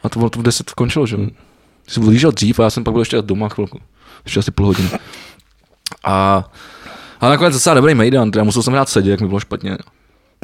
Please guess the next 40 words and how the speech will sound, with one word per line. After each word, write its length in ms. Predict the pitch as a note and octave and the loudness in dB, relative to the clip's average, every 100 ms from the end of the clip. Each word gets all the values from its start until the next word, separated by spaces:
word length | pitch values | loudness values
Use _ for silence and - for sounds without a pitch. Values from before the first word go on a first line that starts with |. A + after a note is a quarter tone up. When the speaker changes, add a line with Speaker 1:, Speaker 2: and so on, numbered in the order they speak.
| - - - - - - - | -6 -4 -4 -4 -4 -6 -6
Speaker 1:
Takzvaně 340 | - A2 A2+ B2 | -4 0 2 4
na 100 | B2+ | 4
Oriona, 420 | A#2 A2 G#2+ G2+ | 4 4 4 0
vole. 160 | E2+ E2 | -4 -6
<laughs> 1900 | - - - - - - - - - - _ - - - - - - - - | -6 -6 -2 -2 -2 -4 -6 -12 -12 -18 _ -12 -10 -8 -10 -12 -16 -18 -6
Ale 680 | G2+ G2+ G#2 G#2+ G#2 G#2+ G2+ | -2 0 0 0 0 0 0
nakonec 260 | A2 D3 D#3 | 2 2 2
jsem 100 | E3 | 2
to 60 | E3+ | 0
tam 140 | F3 | 0
jako 160 | E3+ F3 | 2 2
rozjel 400 | D#3 D3 D#3+ E3 | 2 4 4 4
a 60 | |
lidi, 220 | D3+ C#3 C#3+ | 4 4 2
lidi 220 | C#3 C#3 | 0 0
pařili, 340 | B2 B2+ C3 | 0 0 0
to 60 | B2 | 2
byla 140 | C3 | 0
to 80 | C3+ | 0
prdel, 340 | - - C#3+ | 0 0 0
no. 100 | G#2+ | 0
Speaker 2:
Takže 200 | G#2 B2 | 0 0
Speaker 1:
A 40 | B2 | 2
pak 60 | |
Speaker 2:
ani 100 | B2+ | 0
Slávka 380 | A#2+ B2 B2 - | 2 2 2 0
Bouru 320 | A#2 A#2 A#2 | 0 2 4
Speaker 1:
pak 120 | G#2+ G2+ | 2 2
Speaker 2:
neviděl 320 | F#2+ F#2+ F#2 | 0 0 -2
jsi. 160 | - - _ - - | -6 -18 _ -10 0
Speaker 1:
Viděl 160 | D#3+ | 2
jsem 120 | A3 F#3+ | 2 0
ho, 120 | D#3+ | -4
viděl 160 | - E3 | -8 -14
jsem 140 | - | -14
ho. 60 | C3+ B2+ | -8 -4
Speaker 2:
A 20 | |
co? 300 | A2+ - G#2 A2 | -4 -2 -4 -6
Starý 300 | - A#2 A#2 | -4 -2 0
chlap. 300 | - G#2 | -2 -6